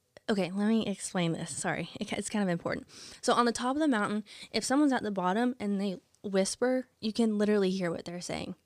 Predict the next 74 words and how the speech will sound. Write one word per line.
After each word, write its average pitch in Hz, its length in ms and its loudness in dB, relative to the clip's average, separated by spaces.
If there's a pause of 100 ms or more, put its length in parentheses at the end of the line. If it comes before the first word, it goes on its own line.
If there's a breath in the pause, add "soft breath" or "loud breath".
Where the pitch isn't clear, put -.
(160)
Okay. 202 300 4 (300 loud breath)
So 220 140 4
we 277 120 6
would 285 160 4
do 214 140 6
that 180 220 2
a 185 80 0
lot. 165 300 0 (300)
Like, 175 260 0 (760 loud breath)
we 208 180 2
would 202 280 4 (460)
on 214 140 0
top 220 240 2
of 240 60 0
a - 20 2
mountain, 220 340 0 (380 loud breath)
and 208 140 -2
then 190 160 -2
they're 196 100 2
at 208 120 0
the 214 80 -2
bottom, 185 520 -2
and 190 100 -6
he, 196 280 -8
they 185 200 0
would 208 200 -2
whisper. 196 280 -2
It 208 100 0
would 214 120 2
be 269 80 4
the 226 100 2
same 170 220 -4
dude. - 280 -10 (140)
He 208 120 -4
was 196 120 -2
funny. - 240 -10 (280 loud breath)
So 214 100 -6
he 214 140 0
would 254 80 0
whisper 254 200 0
something, 226 360 -6
and 208 100 2
we 226 80 4
could 240 160 0
hear 247 300 2
it, 175 120 2
and 208 140 4
it - 20 4
would 214 120 2
be 233 80 4
like 220 160 2
a 214 40 0
game, 180 320 2
and 196 120 2
we'd 202 160 4
have 202 180 -2
to 208 180 2 (120)
yell 220 240 0
back 202 240 -2
to 208 100 0
him 196 160 2
what 185 140 0
he 202 120 0
said, 180 300 0
and 185 140 -2
he 190 100 0
would 180 160 -2
say, 165 100 -4
like, 170 200 -6
"Yes 196 180 -4
or 190 60 -4
no, 160 140 -2
that's 160 200 -6
what." 170 160 -6